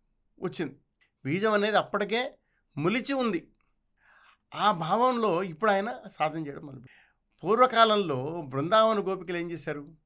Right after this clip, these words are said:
కృష్ణుణ్ణి తమ ప్రియుడిగా చూశారు. ఆయన జగత్తు మొత్తానికి ప్రభువు కృష్ణుడు, అయినా సరే తమకు ప్రియుడని లేకపోతే తనకి భర్తగాని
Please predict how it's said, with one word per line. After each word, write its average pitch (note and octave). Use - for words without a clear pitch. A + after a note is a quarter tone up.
కృష్ణుణ్ణి G#3
తమ G3
ప్రియుడిగా G3+
చూశారు. C3
ఆయన F#3+
జగత్తు D3+
మొత్తానికి A3+
ప్రభువు A3+
కృష్ణుడు, G3
అయినా G#3
సరే E3
తమకు E3
ప్రియుడని E3+
లేకపోతే D#3+
తనకి D3+
భర్తగాని D3